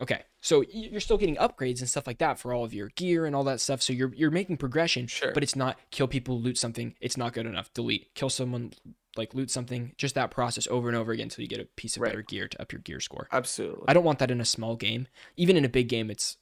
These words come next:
Speaker 1: for Assassin's Creed. It, it, it's worked for me. For Odyssey, it really worked for me. But, like, for Valhalla,
Speaker 2: Mm-hmm.
Speaker 1: it doesn't work for me. Like, I,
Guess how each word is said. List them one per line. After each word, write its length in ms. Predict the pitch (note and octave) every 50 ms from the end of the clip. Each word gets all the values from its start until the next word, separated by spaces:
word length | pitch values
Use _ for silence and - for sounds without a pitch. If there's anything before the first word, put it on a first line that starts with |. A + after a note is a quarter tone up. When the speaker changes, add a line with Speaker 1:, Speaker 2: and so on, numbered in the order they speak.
| _ _ _ _ -
Speaker 1:
for 140 | - A#2
Assassin's 400 | A#2 - - G#2+ A#2+ - - A#2
Creed. 220 | - - A2+ G2 A2+
It, 200 | B2 A#2+ - -
it, 100 | D3 C3+
it's 180 | C3+ - -
worked 280 | C#3+ C#3+ D3+ F3 - -
for 160 | - F3+ F3
me. 140 | F#3 F#3 F#3+
For 200 | F3+ - C#3 -
Odyssey, 340 | - B2 C3+ D#3 - - E3
it 60 | D#3+
really 160 | D#3+ D#3+ D#3+ D#3
worked 240 | D#3+ D#3+ D#3+ -
for 100 | - E3+
me. 120 | E3 E3+ D#3+
But, 140 | D3+ C3 A#2+
like, 160 | B2 A#2+ -
for 100 | - A#2
Valhalla, 380 | A#2+ A#2+ A#2+ A#2 C3+ C3+ C3+
Speaker 2:
Mm-hmm. 100 | C3+ A#2+
Speaker 1:
it 40 | A#2 B2
doesn't 240 | C3 B2 A#2+ F#2+
work 180 | G2 A#2+ A2+ -
for 120 | - -
me. 220 | A#2 A2+ A2+ A#2 - _ _ _ _ _
Like, 180 | A#2 A#2 A#2 -
I, 20 | -